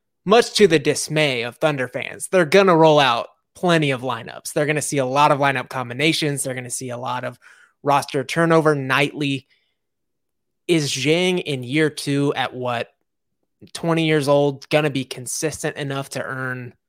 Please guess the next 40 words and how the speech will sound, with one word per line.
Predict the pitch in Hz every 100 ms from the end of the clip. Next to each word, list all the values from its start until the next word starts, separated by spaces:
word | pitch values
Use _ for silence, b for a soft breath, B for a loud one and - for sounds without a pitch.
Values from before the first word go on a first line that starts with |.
| _
spots | - - 131 143 -
over | 151 131 127 120 - _ _
guys | - 190
that | 269
are | 156
really | 131 156 165
good | 151
basketball | 123 123 139 160 147
players | 156 151
on | 139 139
a |
nightly | 127 139 -
basis? | 123 143 139 156 143 - b b b b _ -
I | 233
think | 254 190
no, | 156 151 151 151
but | - 233
does | - 165
that | 160
mean | 160 160
he's | 151 135
not | 139 -
part | 135 135
of | 117
the | 131
long-term | 123 127 123 - 120
game | 113 156 156
plan? | 170 156 147
Absolutely | 151 143 139 127 131
not. | 101 - -
He's | 147
still | - 156 139
a, | 135 135 -
a | -
bright | 135 143 139
part | - 135
of | 120
this | 120 -
Thunder | 135 120 120
future. | - 202 - 185 180